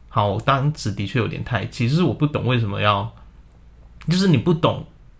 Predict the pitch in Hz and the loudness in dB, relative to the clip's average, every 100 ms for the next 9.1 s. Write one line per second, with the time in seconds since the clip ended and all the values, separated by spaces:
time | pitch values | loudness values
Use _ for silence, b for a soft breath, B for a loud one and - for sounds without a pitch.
0 | - - - - - 123 123 107 - - | -20 -20 -20 -4 2 4 2 -4 -6 -18
1 | - 165 131 156 143 143 120 - 143 135 | 0 2 2 2 0 0 0 2 2 2
2 | 107 - 101 98 113 - - - 147 131 | -2 0 0 0 -4 -8 -20 -2 0 4
3 | 143 107 101 98 104 - 110 - 107 - | 4 2 2 0 0 -4 -6 -6 -6 -4
4 | 147 135 131 147 117 107 - 110 107 b | -2 -2 2 4 4 0 -2 -4 -4 b
5 | b b b b 147 127 107 113 113 - | b b b b 0 2 0 -2 -2 -4
6 | - b b b b b b - 220 214 | -8 b b b b b b 2 4 6
7 | 151 117 156 139 160 127 143 120 - - | 4 6 6 8 6 6 2 2 -2 -16
8 | - 190 208 160 - - 110 143 147 139 | -6 -4 -2 -6 -6 -6 -2 0 0 0
9 | 156 | -4